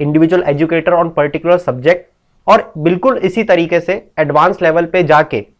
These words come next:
हम ऐसे राइटिंग क्लासेस, वीकली टेस्ट कंडक्ट करके आपका इवैल्यूएशन, इस तरीके की चीज़ों से एक कॉम्प्रिहेंसिव प्लान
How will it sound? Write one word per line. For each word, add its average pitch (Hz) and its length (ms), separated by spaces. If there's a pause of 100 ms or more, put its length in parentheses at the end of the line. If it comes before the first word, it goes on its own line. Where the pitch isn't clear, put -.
(140)
हम 180 240
ऐसे 185 260
राइटिंग 165 360
क्लासेस, 160 540 (680)
वीकली 190 440
टेस्ट 214 460
कंडक्ट 185 400
करके 180 260
आपका 170 360
इवैल्यूएशन, 160 720 (380)
इस 254 200
तरीके 202 260
की 202 120
चीज़ों 185 280
से 214 180
एक 208 320
कॉम्प्रिहेंसिव 190 880
प्लान 143 280